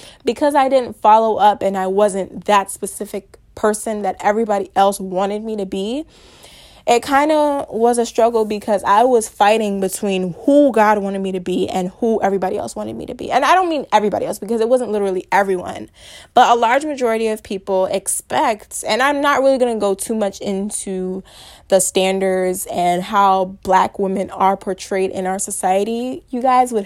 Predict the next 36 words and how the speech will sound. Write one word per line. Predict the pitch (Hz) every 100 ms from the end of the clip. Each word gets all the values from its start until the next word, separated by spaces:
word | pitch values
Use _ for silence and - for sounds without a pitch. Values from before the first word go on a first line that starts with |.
| -
have | - 370 -
to | 339
check | 330 - 330 -
that | 311 -
out | 247 262 -
on | 233
my | 240
YouTube | 220 294 381
channel, | - 254 262
you | 262
guys. | 247 240 247 254 285 - - -
It | 226
will | 277
be | 254 285
in |
the | 269
description | 240 - 247 254 220
box | 180 208 196 214 - - - -
because, | 185 196 190
yeah, | 208 240
like | 254 220
I | 247
told | 247 302
you | 285
guys | 269
in |
my | 277
last | 240 226 -
episode, | - 359 -
I | -
started | - - -
a |
YouTube | 349 -
channel, | - - - - 269
period. | - 587 - 95 - - - - - - - -
But | 190 240 320 294 277 285